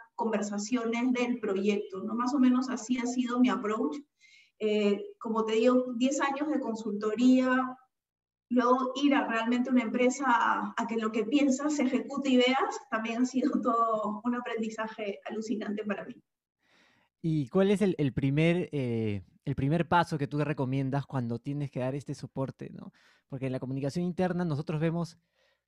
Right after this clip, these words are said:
Speaker 2: más que el fondo, la forma, ¿no? Eh, en cómo impactar, eh, a, a, a toda la organización.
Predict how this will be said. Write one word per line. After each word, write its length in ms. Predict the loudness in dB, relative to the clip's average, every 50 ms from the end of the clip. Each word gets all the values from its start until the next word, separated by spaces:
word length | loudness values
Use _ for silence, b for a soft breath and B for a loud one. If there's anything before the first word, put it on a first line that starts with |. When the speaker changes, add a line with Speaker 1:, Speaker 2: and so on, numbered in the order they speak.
| _ _ _ _ _ _ _ -8
Speaker 2:
más 240 | -6 -6 -6 -6
que 100 | -4 -4
el 100 | -4 -4
fondo, 440 | -6 -8 -6 -4 -2 -2 0 0 0
la 120 | 0 0 -2
forma, 600 | -2 2 4 4 4 4 2 0 -2 -4 -4 -6 -8
¿no? 220 | -8 -10 -10 -10 -12 _ _ -18 -12
Eh, 200 | -8 -6 -6 -6 -4
en 120 | -6 -4 -2
cómo 180 | -2 0 0 0
impactar, 800 | 0 0 0 -2 -4 -4 _ 0 2 4 4 2 0 -4 -10 _ _ _ _ -6
eh, 760 | -4 -2 -2 0 0 0 0 -2 -2 -2 -2 -4 -4 -6 -10 _
a, 400 | -8 -4 -4 -4 -4 -4 -4 -6
a, 60 | -6 -6
a 100 | -8 -4
toda 220 | 0 2 2 2
la 100 | 2 2
organización. 680 | 0 -2 -2 -4 -4 -6 -6 -6 -4 -4 -4 -4 -4